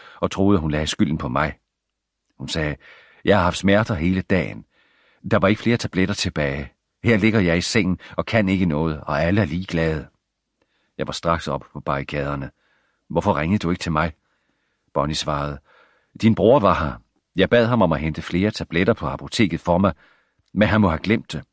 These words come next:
Jeg har ventet hele dagen på, at han skulle komme med dem. Hvad skulle jeg ellers gøre?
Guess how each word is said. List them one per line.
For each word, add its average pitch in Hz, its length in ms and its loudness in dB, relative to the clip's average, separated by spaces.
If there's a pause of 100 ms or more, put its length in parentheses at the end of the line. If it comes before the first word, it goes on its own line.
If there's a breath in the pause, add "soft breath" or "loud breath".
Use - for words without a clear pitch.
(540 soft breath)
Jeg 85 100 -2
har 82 80 -2
ventet 120 300 2
hele 110 200 0
dagen 87 320 0
på, 87 120 -2
at 73 60 -2
han 71 80 -4
skulle 78 220 -8
komme 90 280 2
med 80 140 0
dem. 69 180 -10 (560)
Hvad 95 100 2
skulle 98 220 2
jeg 90 80 2
ellers 131 200 -4
gøre? 71 260 -6